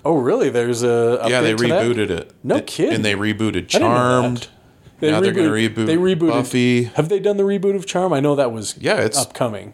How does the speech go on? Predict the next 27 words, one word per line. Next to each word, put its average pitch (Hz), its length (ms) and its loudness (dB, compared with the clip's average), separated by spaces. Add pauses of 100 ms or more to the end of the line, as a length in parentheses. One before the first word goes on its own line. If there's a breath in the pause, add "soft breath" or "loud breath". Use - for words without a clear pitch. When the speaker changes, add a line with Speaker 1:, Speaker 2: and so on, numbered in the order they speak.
Speaker 2:
it 107 160 0
happened. 113 480 -2
It's 104 160 -2
going 107 360 2
this 104 180 -2
year. - 320 0
It's, - 340 -6 (140)
it's - 100 -12
been 101 160 -6
going 101 220 0
all 101 140 0
year. 104 300 -4
Speaker 1:
What's 151 140 -2
that 156 140 0
on? 117 80 -4
My 123 100 0
wife 127 320 0
Speaker 2:
I've 127 400 -2
never 135 200 2
Speaker 1:
loves 113 100 2
Speaker 2:
watched 110 300 2
Speaker 1:
Charmed. 90 180 -2
Speaker 2:
it, - 60 -10
so 95 160 0
I 98 100 2
don't 95 140 -4
know. 95 200 -4